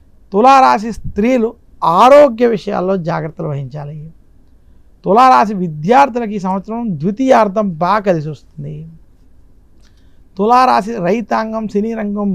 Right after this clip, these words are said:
మీడియా రంగంలో ఉన్నటువంటి వారికి మధ్యస్థ ఫలితాలు అధికంగా ఉన్నాయి.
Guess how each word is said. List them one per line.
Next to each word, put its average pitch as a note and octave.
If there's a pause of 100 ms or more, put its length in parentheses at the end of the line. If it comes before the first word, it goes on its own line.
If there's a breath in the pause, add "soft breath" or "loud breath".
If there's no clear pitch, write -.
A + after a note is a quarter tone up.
(160)
మీడియా A#3
రంగంలో G3+
ఉన్నటువంటి D#3
వారికి C#3 (840)
మధ్యస్థ D3+
ఫలితాలు E3+
అధికంగా C#3
ఉన్నాయి. C3